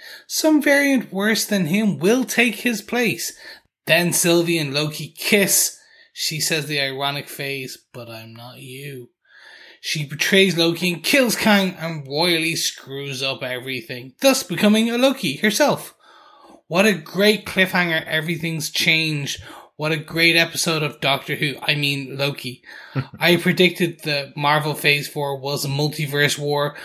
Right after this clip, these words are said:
Speaker 1: I also thought we would get a season two. I now think we'll get four seasons and wrap up Phase four in an Avengers movie or a Fantastic Four movie.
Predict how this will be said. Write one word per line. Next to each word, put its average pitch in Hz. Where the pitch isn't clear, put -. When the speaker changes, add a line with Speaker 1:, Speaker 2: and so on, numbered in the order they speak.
Speaker 1:
I -
also 202
thought 180
we 160
would 151
get 170
a 170
season 160
two. 165
I 175
now 175
think 180
we'll 170
get 160
four 196
seasons 185
and 175
wrap 254
up 247
Phase 240
four 240
in 175
an 185
Avengers 202
movie 220
or 220
a 208
Fantastic 214
Four 220
movie. 127